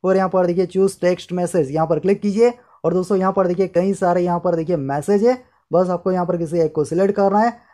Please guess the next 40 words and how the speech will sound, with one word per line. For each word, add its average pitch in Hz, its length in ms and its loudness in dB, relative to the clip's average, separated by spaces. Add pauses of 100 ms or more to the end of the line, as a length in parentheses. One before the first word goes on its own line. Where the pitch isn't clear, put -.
(180)
सिलेक्ट 196 220 2
करने 190 140 0
के 190 40 -2
बाद 185 120 2
दोस्तों, 180 240 -2
यहाँ 175 240 0
पर 180 180 0
आपको 180 220 -2
कोई 180 180 -2
ब्रांड 160 320 0
अगर 165 220 0
सिलेक्ट 160 380 -4
करना 170 180 -2
हो 170 80 -2
कर 185 180 0
सकते 190 300 -2
हो। 233 120 8 (280)
तो 147 60 -2
यहाँ 160 180 2
पर 170 160 2
मैं 185 220 -2 (400)
Xiaomi 156 420 -2
सिलेक्ट 185 300 -2
करूँगा, 202 360 4 (420)
ठीक 202 120 -2
है। 262 200 0 (480)
इसे 170 220 -4
सिलेक्ट 185 260 -2
करने 180 120 -2
के 180 60 -2
बाद 185 120 2
यहाँ 185 120 -4
पर 180 120 -2
देखिए 175 180 -2
कई 180 220 0
सारे 180 340 0
रिंगटोन्स 165 500 -2
हैं 190 120 -2
बैकग्राउंड 156 360 0
में, 214 160 -2